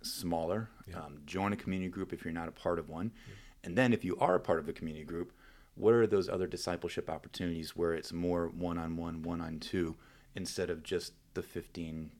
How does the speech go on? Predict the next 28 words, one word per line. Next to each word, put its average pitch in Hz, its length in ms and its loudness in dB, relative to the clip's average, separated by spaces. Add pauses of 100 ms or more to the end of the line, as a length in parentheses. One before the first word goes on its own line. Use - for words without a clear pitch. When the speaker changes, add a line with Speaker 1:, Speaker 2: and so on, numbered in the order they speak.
(140)
Speaker 1:
twenty 85 220 -6
person 78 320 -4
gatherings? 73 460 -8
It's, - 180 -8
that's - 260 0
where 98 100 4
relationships 92 800 0
are 85 60 -2
building 76 460 -6
and 73 80 -16
growing. 76 420 -6
Speaker 2:
Mm-hmm. 90 840 -14
Speaker 1:
And 90 100 0
then 90 80 2
discipleship 90 800 0 (160)
can 87 160 -4
even 85 260 -4
be 82 380 -8
beyond 82 440 -8
that. 78 200 -10 (600)
So 107 540 10 (580)
what 151 240 8
i-, 151 60 8
what 143 280 4
is 139 140 2
the 110 140 4
leadership 95 720 0
team's, 85 580 -2